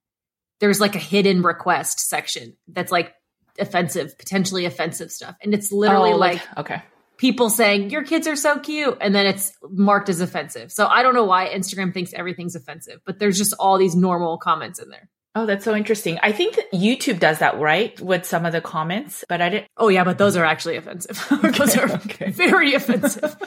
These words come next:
Speaker 1: I have that section, and that filters accurately.
Speaker 2: Okay.
Speaker 1: That section is, like, a giant list of expletives. When, I'll have to do it when you come for Thanksgiving. Wild.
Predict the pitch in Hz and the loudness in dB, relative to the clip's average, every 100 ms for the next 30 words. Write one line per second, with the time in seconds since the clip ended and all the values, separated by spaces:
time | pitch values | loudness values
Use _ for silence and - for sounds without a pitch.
0 | - 214 220 214 190 180 208 208 190 185 | -4 2 4 2 0 2 2 2 -4 -2
1 | 180 160 - 196 214 220 208 190 180 165 | -4 -6 -6 -2 2 2 0 -4 -6 -8
2 | 156 170 156 160 120 175 _ - - - | -2 -2 -2 -6 -8 -12 _ -20 -18 -4
3 | 208 - 202 190 220 208 196 190 180 170 | -2 -2 0 2 2 0 0 0 -2 -2
4 | 175 - - _ _ _ - 151 165 175 | -4 -4 -12 _ _ _ -12 -4 0 2
5 | 175 156 170 175 - - - - - 175 | 2 0 -2 -4 -6 -8 -10 -14 -14 -14
6 | - - _ 196 202 190 190 _ - 208 | -16 -18 _ 0 2 2 -2 _ 0 2
7 | 233 262 190 170 165 170 165 170 165 160 | 2 0 2 2 2 -2 -4 -6 -8 -8
8 | 170 - 160 202 _ 165 - - - | -10 -10 -14 -16 _ -8 -6 -6 -10